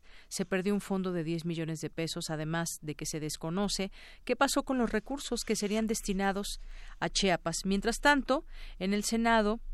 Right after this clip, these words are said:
eh, Susana Harp, que ahora, pues bueno, es legisladora de Morena,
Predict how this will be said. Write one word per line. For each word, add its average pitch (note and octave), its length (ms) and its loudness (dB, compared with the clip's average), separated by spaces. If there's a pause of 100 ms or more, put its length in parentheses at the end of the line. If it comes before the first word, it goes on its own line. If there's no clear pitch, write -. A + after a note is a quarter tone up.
(380)
eh, E3 540 0
Susana F#3+ 440 0
Harp, F#3+ 300 2
que E3+ 140 -4
ahora, E3 640 -2
pues D#3 180 -6
bueno, E3 240 -4
es D#3+ 400 -6
legisladora E3 640 -2
de D#3+ 100 -4
Morena, F3 560 0